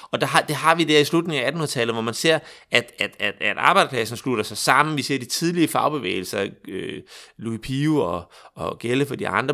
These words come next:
bliver ligesom inspireret af den internationale, altså Pariserkommunen. Men, men så forsøger Estrup at slå det ned. Men det er altså en forsikringsstat, hvor man forsikrer sig, og så støtter staten de her forsikrings-,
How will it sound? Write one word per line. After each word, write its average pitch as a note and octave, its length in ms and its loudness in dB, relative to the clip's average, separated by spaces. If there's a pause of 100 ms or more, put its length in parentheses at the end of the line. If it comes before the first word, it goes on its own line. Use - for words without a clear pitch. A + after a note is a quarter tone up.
bliver A2 180 2
ligesom B2 300 -4
inspireret A2+ 460 0
af B2 80 2
den A#2 80 -8
internationale, F#2+ 840 -4
altså F2 200 -8
Pariserkommunen. G#2+ 800 -4 (300)
Men, C#3+ 320 4
men C#3 180 0
så D#3 120 2
forsøger D#3 560 2
Estrup B2 380 -4
at - 60 -10
slå G2+ 160 -6
det F#2 80 -10
ned. A#2+ 140 -4
Men B2 140 -4
det D3+ 60 4
er D3 40 8
altså C#3+ 140 2
en C3+ 60 -4
forsikringsstat, C#3+ 840 -2 (340)
hvor C#3+ 160 6
man A#2+ 160 -4
forsikrer F#3+ 500 0
sig, - 180 -4
og B2 100 -6
så D3 100 -4
støtter F3 400 2
staten C3+ 500 -2
de C3 100 -8
her C3 120 -2
forsikrings-, A#2+ 840 -4